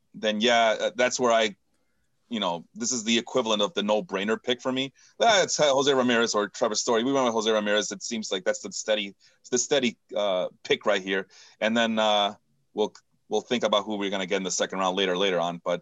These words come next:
uh, yeah, so in that regard, uh, that's kinda my mindset on the back end of the, uh, in, you know, normal twelve team leagues. Like, I'll just wait for somebody to make my picks for me, and then I come in. Whereas, and then if I'm picking number four,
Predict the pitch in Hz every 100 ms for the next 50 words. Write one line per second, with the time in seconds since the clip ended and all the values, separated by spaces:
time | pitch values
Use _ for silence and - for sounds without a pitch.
0 | - 90 87 107 104 117 117 123 139 147
1 | 131 117 107 104 104 104 98 117 123 -
2 | - - 120 107 107 110 110 113 - 113
3 | 107 _ _ _ _ - 101 95 90 _
4 | _ _ - - 110 110 110 107 98 90
5 | 98 95 - - 95 107 95 92 110 110
6 | 104 - 104 104 107 104 104 98 90 87
7 | _ _ - 120 117 123 113 104 110 107
8 | 98 - 104 - 85 - 110 110 101 107
9 | 92 101 98 92 95 98 90 - - _
10 | - 123 120 110 - 120 120 - _ -
11 | 113 127 135 135 120 180 151 120